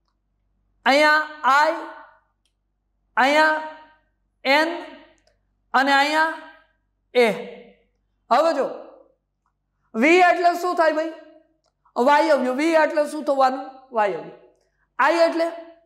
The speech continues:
ઈશાન, એન એટલે નૈઋત્ય, એ એટલે અગ્નિ.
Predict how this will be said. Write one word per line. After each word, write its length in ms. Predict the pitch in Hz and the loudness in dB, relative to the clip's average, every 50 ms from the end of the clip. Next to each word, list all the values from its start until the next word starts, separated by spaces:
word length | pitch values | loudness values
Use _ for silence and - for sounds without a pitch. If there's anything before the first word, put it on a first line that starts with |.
| _ _ _ _ _ _ _ _ _ _ _ _ _ | _ _ _ _ _ _ _ _ _ _ _ _ _
ઈશાન, 360 | 269 277 262 - 330 311 320 320 311 - - - - - - _ _ _ _ _ _ _ _ _ _ _ | -4 -2 0 2 2 2 0 0 -4 -10 -12 -16 -20 -20 -20 _ _ _ _ _ _ _ _ _ _ _
એન 260 | - 294 320 330 339 339 339 | 0 2 2 2 0 0 0
એટલે 240 | 311 - 311 320 339 330 339 339 - - - - _ _ _ _ _ | 0 0 0 0 0 -2 -4 -8 -12 -16 -20 -20 _ _ _ _ _
નૈઋત્ય, 680 | - 220 233 247 269 285 294 311 330 - - 320 330 330 330 - - - - - - _ _ _ _ _ _ _ _ | -4 -2 0 2 2 2 2 0 -2 -4 -6 -4 -2 -2 -2 -4 -10 -16 -18 -20 -20 _ _ _ _ _ _ _ _
એ 120 | 277 302 330 339 330 294 277 | 2 4 4 4 4 2 0
એટલે 240 | 269 294 302 294 320 311 311 - - - - 277 | -2 0 0 0 0 -2 -4 -12 -18 -4 0 0
અગ્નિ. 260 | 262 247 214 180 160 | 0 0 -2 -6 -12